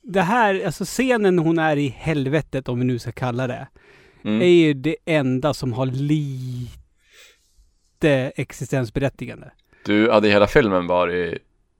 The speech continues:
Speaker 2: i den stilen, God damn,
Speaker 1: Ja, då
Speaker 2: jag
Speaker 1: hade,
Speaker 2: skulle
Speaker 1: då hade
Speaker 2: gillat
Speaker 1: det
Speaker 2: den här
Speaker 1: varit, då
Speaker 2: filmen
Speaker 1: hade det
Speaker 2: då.
Speaker 1: varit en annan typ av film.
Speaker 2: Ja.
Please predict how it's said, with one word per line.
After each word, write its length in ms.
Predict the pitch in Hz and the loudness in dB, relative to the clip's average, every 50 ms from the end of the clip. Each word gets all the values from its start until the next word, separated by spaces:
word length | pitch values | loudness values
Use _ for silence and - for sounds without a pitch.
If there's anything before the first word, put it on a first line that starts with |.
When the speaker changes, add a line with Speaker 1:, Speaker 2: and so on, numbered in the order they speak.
| _ _ _ _ _ _ _ _ _ _ _ _ _ _ _ _ | _ _ _ _ _ _ _ _ _ _ _ _ _ _ _ _
Speaker 2:
i 140 | - 101 | -2 -2
den 260 | 98 90 104 101 95 90 | 2 6 4 4 4 2
stilen, 640 | - - 107 104 98 - - - - - - - - _ _ _ _ _ _ _ _ _ _ _ _ _ _ _ _ _ _ _ _ _ _ _ _ _ _ _ _ _ _ _ _ | -4 -2 0 0 0 0 -2 -6 -6 -10 -14 -16 -20 _ _ _ _ _ _ _ _ _ _ _ _ _ _ _ _ _ _ _ _ _ _ _ _ _ _ _ _ _ _ _ _
God 140 | 113 107 - | 0 0 2
damn, 20 | - | 2
Speaker 1:
Ja, 140 | 104 101 - | 2 2 4
då 80 | 175 | 4
Speaker 2:
jag 40 | 180 | 4
Speaker 1:
hade, 180 | 220 226 233 - | 4 4 4 2
Speaker 2:
skulle 160 | 180 170 156 | 2 0 2
Speaker 1:
då 40 | 165 | 2
hade 80 | 190 | 2
Speaker 2:
gillat 180 | 208 226 233 226 | 4 2 2 4
Speaker 1:
det 60 | 233 | 4
Speaker 2:
den 20 | |
här 60 | 220 220 | 2 2
Speaker 1:
varit, 20 | |
då 40 | 233 | 0
Speaker 2:
filmen 180 | - - 170 | -2 0 0
Speaker 1:
hade 140 | 185 226 233 | 0 2 2
det 40 | 233 | 2
Speaker 2:
då. 60 | - | 2
Speaker 1:
varit 140 | 240 226 220 | 0 0 -2
en 60 | 220 | -2
annan 300 | 202 190 180 170 175 175 | -2 -2 -2 -2 -2 -2
typ 320 | - - 180 165 156 - 143 | -4 -4 -4 -4 -4 -4 -4
av 100 | 131 117 | -6 -6
film. 460 | - - 233 175 131 117 113 120 120 - _ - - | -4 -2 0 0 0 -2 -4 -10 -10 -12 _ -18 0
Speaker 2:
Ja. 380 | - 101 95 101 101 101 101 | 2 4 4 4 0 -2 -6